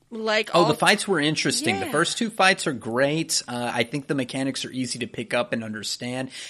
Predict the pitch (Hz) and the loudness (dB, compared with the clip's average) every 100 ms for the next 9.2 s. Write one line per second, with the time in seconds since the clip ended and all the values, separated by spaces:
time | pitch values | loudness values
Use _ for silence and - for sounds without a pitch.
0 | - 117 131 151 151 110 113 120 - 117 | -10 -8 0 -2 0 -4 -4 -6 -12 -6
1 | 113 127 120 120 117 110 - 120 127 120 | -4 -4 -6 -6 -6 -8 -4 -4 -4 -8
2 | 131 117 98 107 113 - 113 110 107 113 | -6 -6 -6 -6 -6 -6 -6 -6 -4 -4
3 | 113 107 123 104 262 302 - 254 240 214 | -4 -2 -4 -6 -4 -6 -6 -4 -4 -4
4 | 208 180 180 175 - - _ _ 359 - | -6 -10 -12 -14 -16 -20 _ _ -20 -20
5 | - - 185 240 196 147 165 175 160 - | -16 -4 2 6 6 6 2 2 0 2
6 | 175 175 233 - _ - - 202 415 175 | 2 0 -2 -6 _ -10 2 4 6 6
7 | 139 131 117 101 107 110 101 95 95 110 | 4 2 0 -4 -2 0 -2 -6 -8 -8
8 | 98 - 110 98 87 90 87 85 - _ | -8 -10 -10 -8 -8 -8 -12 -14 -18 _
9 | - - | -4 -2